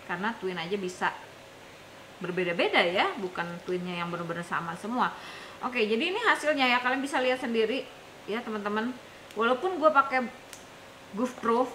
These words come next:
walaupun gue pakai Viva gitu, hasilnya tuh sama, nggak ada bedanya gitu ya, selama kalian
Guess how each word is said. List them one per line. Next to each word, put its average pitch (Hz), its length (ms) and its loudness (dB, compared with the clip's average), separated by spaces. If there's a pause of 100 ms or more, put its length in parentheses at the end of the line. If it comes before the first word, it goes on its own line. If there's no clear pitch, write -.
(140)
walaupun 226 340 2
gue 277 140 4
pakai 247 240 2
Viva 226 560 2
gitu, 185 160 2
hasilnya 381 480 -2
tuh 523 80 -2
sama, 349 580 0 (460)
nggak 262 260 2
ada 269 140 2
bedanya 220 600 6 (140)
gitu 190 240 -6
ya, 185 220 0
selama 220 400 4
kalian 220 400 4